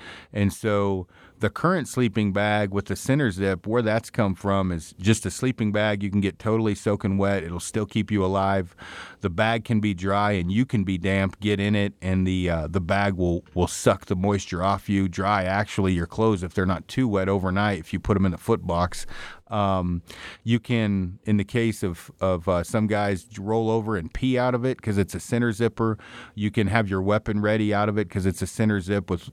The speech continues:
the multiple zipper chain, um, or zipper pulls. You can glass out of it if you're freezing to death on a sheep or a mule deer hunt. You can get in on the side of a mountain.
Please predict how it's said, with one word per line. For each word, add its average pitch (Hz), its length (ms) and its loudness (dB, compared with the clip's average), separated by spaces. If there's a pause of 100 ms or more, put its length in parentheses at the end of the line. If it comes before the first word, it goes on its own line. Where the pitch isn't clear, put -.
the 92 180 0
multiple 95 400 2
zipper 98 260 2
chain, 98 480 0
um, 87 540 0
or 95 80 0
zipper 101 320 0
pulls. 98 480 -2 (420)
You 117 80 -2
can 107 180 2
glass 101 440 0
out 113 180 2
of 107 100 -2
it 110 120 2
if 107 120 -4
you're 87 80 -6
freezing 104 360 -2
to 98 80 0
death 101 260 0
on 92 120 0
a 82 40 -6
sheep 110 340 0
or 92 80 -2
a 82 60 -6
mule 104 220 0
deer 104 160 0
hunt. 104 260 2
You 92 80 0
can 90 100 -2
get 101 200 0
in 104 100 2
on 98 160 0
the 87 80 -4
side 101 260 2
of 87 80 0
a 87 80 -2
mountain. 101 520 0